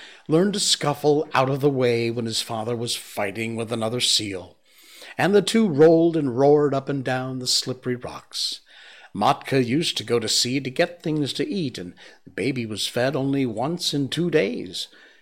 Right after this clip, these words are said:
But then he ate all he could and throve upon it. The one thing he did was to crawl inland, and there he met tens of thousands of babies of his own age,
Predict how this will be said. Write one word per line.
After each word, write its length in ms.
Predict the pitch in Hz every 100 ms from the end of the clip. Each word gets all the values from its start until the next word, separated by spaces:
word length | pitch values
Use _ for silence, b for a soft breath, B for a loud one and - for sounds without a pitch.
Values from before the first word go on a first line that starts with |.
| b -
But 160 | 131
then 340 | 143 156 185 202
he 220 | 147 151
ate 280 | 147 170 -
all 280 | - 135 190
he 100 | 247
could 360 | 226 - - - _ - _ _
and 280 | 110 160 143
throve 600 | - - - 127 135 95
upon 340 | 90 90 82
it. 220 | - - - _ b b b b b _
The 100 | 165
one 320 | 175 254 254
thing 300 | 247 202 180
he 220 | 143 147 135
did 580 | 117 180 139 - - 110
was 260 | 135 131
to 120 | -
crawl 440 | 139 - 214 226 349
inland, 640 | 233 214 131 - - - - b b b b
and 220 | 117 107
there 260 | 107 117 147
he 140 | 139
met 360 | 135 147 151 -
tens 400 | - 151 180 160
of 160 | 147 110 B B
thousands 880 | - - 180 233 226 - 87 80 -
of 180 | 87 -
babies 500 | 139 139 107 120 135
of 80 |
his 180 | 156 135
own 220 | 147 175
age, 500 | 170 196 160 92 -